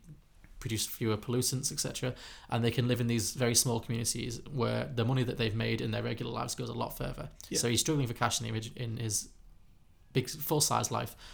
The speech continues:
Speaker 1: but by being shrunk down, he can make his money. He's essentially gonna be a millionaire.
Speaker 2: Mm.
Speaker 1: He's living in this, like, Barbie dream house kind of thing. Um, and a lot of people are doing it.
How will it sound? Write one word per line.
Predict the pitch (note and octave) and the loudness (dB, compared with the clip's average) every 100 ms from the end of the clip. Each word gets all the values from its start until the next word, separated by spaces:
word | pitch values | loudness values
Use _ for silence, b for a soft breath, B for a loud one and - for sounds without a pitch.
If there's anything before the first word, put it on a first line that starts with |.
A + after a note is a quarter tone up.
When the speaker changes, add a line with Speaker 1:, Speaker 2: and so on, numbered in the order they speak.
| B - | B -2
Speaker 1:
but | - - | -2 6
by | A#2 | 6
being | A2+ A2+ | 6 2
shrunk | G#2+ C3+ B2+ C#3 | 2 2 0 0
down, | C3 A2 A2+ | 2 2 2
he | A2 | -2
can | A2 A2+ | -2 -2
make | A2 A#2 | -2 -2
his | A2+ G#2+ | -2 -2
money. | A2 B2 | -2 0
He's | A#2+ | 2
essentially | A2+ C3 B2 A#2 | 4 2 2 -2
gonna | G#2+ | -2
be | |
a | A2+ | 0
millionaire. | C#3 - - - | 0 -2 -6 -2
Speaker 2:
Mm. | C#3+ A2 | 0 0
Speaker 1:
He's | A2 | 0
living | A#2 A2+ | -2 -2
in | |
this, | A2+ - | -2 -4
like, | B2+ | 0
Barbie | A#2 A2 A2 | 4 4 2
dream | G#2 A2+ A2 | 0 0 0
house | G#2+ A2+ - | -2 0 -2
kind | C3+ | -4
of | G#2+ | -8
thing. | C3+ B2+ B B B B - | -8 -10 B B B B 0
Um, | A2+ A2+ A2 A2 - - - - - | 4 4 4 -2 -6 -20 -20 -10 2
and | D3 | 8
a | C#3 | 8
lot | E3 | 8
of | |
people | D3 D3 | 6 4
are | |
doing | B2+ A2+ A2+ | 6 4 4
it. | A#2 - | 0 0